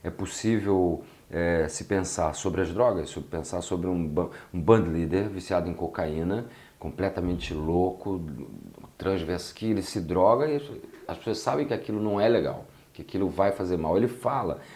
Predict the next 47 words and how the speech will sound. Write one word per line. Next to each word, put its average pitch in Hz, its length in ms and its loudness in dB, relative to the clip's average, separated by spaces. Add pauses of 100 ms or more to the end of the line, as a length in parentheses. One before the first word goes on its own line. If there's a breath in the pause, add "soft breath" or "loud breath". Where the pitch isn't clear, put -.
(140 loud breath)
ao 80 80 -6
mesmo 87 180 0
tempo 101 200 -2
que - 80 -2
ele - 80 0
fala 110 240 -2
que 107 80 -4
aquilo 101 180 -4
faz 90 260 0
muito 101 380 0
mal, 113 240 6
ele 107 160 6
usa. 110 560 2 (420 loud breath)
Então 165 200 -2
isso 170 200 -4
te 165 120 -4
leva 147 200 6
a - 20 4
uma 151 120 0
reflexão. 131 840 -2 (340 soft breath)
E 90 100 0
aí 98 240 4
essa 107 240 2
é 113 40 0
a - 20 -4
nossa 104 220 -2
intenção, - 360 -6
fazer 85 240 -4
com 87 160 -6
que, 95 300 -2 (520 loud breath)
mesmo 139 400 8
que 135 60 -4
esteja 117 260 4
tão 123 180 0
careta 101 460 4
o 82 40 -2
mundo, 95 360 0
dê 87 80 0
uma 90 160 2
encaretada, 78 920 -2
digamos 76 360 0
assim, 117 460 0 (400 loud breath)
fazer 95 320 2
com 110 140 -2
que 110 80 0
as 107 100 0
pessoas 110 600 2